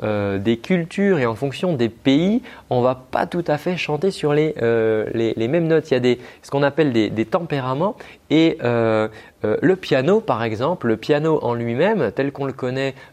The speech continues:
euh, en Europe, eh bien, euh, n'est pas juste au sens, euh, scientifique, théorique du terme.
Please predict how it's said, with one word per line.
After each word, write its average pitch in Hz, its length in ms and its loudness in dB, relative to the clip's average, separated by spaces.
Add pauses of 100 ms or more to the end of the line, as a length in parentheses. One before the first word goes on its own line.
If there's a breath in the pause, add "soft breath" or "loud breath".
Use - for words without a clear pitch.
euh, 104 160 0
en 127 140 0
Europe, 127 360 0 (320 loud breath)
eh 120 100 4
bien, 170 320 4 (260 loud breath)
euh, 110 220 2
n'est 147 200 2
pas 175 380 -2
juste 156 600 -2
au 131 120 4
sens, 165 460 -2
euh, 117 500 2 (360)
scientifique, 151 640 -6
théorique 147 400 4
du 107 140 -6
terme. 180 320 0